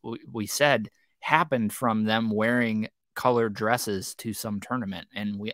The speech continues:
I don't think that we saw that tournament. Unless it's that first tournament, but I'm pretty sure Rhaenyra does not have a black dress on at that tournament.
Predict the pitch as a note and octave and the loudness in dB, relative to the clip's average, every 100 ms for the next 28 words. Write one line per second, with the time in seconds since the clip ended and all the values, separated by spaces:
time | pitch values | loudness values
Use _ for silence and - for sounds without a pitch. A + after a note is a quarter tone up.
0 | A2 A2 - - - B2+ - - G2 - | -6 -6 -8 -10 -12 -12 -12 -12 -10 -4
1 | - G#2+ F2 - C3+ A2+ E2 - _ _ | -2 -2 -4 -6 -6 -4 -8 -14 _ _
2 | _ _ _ _ _ _ _ _ _ A2+ | _ _ _ _ _ _ _ _ _ -2
3 | G#2+ B2+ - A2 A2+ G#2+ - B2+ A2 - | 4 4 4 0 2 2 2 0 0 0
4 | C#3+ C#3+ G#2+ G#2 G#2+ G#2 - B2 - A#2+ | 0 2 0 -2 -2 -4 -4 -6 -2 -2
5 | A2 G2+ G2+ A#2 G#2 G2 E2+ G#2+ G#2+ A#2+ | 0 -2 0 0 0 -4 -2 -2 0 0
6 | G#2 A2+ A2+ - A#2 G2+ - - _ - | 0 2 2 2 0 0 -4 -8 _ -4
7 | G#2 G2 - G#3 - G2 - D3+ - - | -2 -2 -4 -6 -6 -6 -6 -8 -8 -12